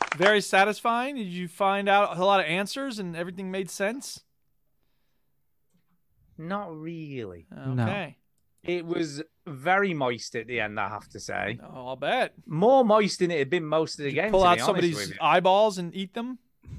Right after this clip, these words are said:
Speaker 2: Not quite, but the, the, right, there's this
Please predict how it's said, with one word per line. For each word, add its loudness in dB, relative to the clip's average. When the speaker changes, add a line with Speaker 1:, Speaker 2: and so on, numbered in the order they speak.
Speaker 2:
Not 0
quite, 0
but -4
the, -10
the, -6
right, -2
there's -10
this -6